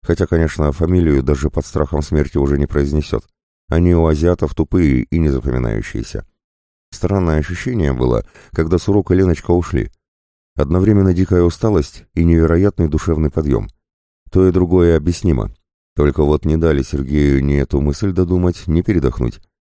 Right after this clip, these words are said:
И явился новый визитер, которого Поляков меньше всего ожидал увидеть. «Ну, как ты себя чувствуешь, герой?» Кузнецов выглядел до отвращения бодро,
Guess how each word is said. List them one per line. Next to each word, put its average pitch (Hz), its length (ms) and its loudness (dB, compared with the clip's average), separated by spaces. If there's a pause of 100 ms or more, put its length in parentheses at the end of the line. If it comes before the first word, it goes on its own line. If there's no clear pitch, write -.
(140)
И 69 100 -2
явился 104 540 2
новый 98 340 2
визитер, 78 680 -2
которого 73 440 0
Поляков 90 520 -2
меньше 92 300 -2
всего 76 320 -2
ожидал 64 340 -2
увидеть. 55 360 -6 (760)
«Ну, 69 400 0 (220)
как 80 200 0
ты - 120 -4
себя 62 240 -4
чувствуешь, 87 500 0
герой?» 82 380 0 (800)
Кузнецов 98 600 0
выглядел 101 460 2
до 85 100 2
отвращения 85 600 0
бодро, 69 360 -2